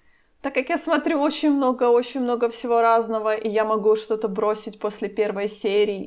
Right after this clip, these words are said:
или что-то там, например, включить на пять минут и потом так просто, знаешь, типа,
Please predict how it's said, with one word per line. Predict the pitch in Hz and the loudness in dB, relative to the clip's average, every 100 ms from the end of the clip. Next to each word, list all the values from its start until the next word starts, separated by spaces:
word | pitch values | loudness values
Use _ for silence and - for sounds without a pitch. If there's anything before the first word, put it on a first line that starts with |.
| 202 | -4
или | 190 | -4
что-то | 190 196 185 | -4 -6 -6
там, | 185 185 | -8 -8
например, | 185 190 190 | -8 -8 -8
включить | 190 190 185 | -10 -10 -10
на | 185 | -8
пять | 185 180 | -8 -8
минут | 185 180 190 | -8 -8 -8
и | |
потом | 185 170 170 | -10 -10 -10
так | 175 175 - - | -8 -10 -12 -4
просто, | 226 208 - 190 | -2 -2 -6 -6
знаешь, | 202 220 | -2 -2
типа, | 220 190 165 | -4 -6 -6